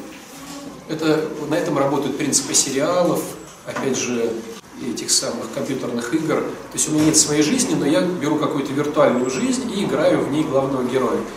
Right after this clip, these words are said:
Или у меня нет своей жизни, поэтому я разбираю жизнь Маши, Пети или кого-то. То есть наполняю свою жизнь чужими историями.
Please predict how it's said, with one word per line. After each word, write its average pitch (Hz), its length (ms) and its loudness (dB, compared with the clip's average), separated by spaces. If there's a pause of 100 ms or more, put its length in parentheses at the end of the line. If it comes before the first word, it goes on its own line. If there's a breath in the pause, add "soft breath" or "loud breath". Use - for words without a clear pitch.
(240 loud breath)
Или 156 140 6
у 139 60 4
меня 143 100 2
нет 147 160 2
своей 147 260 2
жизни, 233 420 2
поэтому 147 340 0
я 175 160 2
разбираю 156 420 2
жизнь - 300 2
Маши, 175 380 2
Пети 151 380 4
или 127 140 2
кого-то. 123 380 2
То - 560 -12
есть 143 160 0
наполняю 151 520 4
свою 143 260 4
жизнь - 260 -2
чужими 156 400 2
историями. - 560 0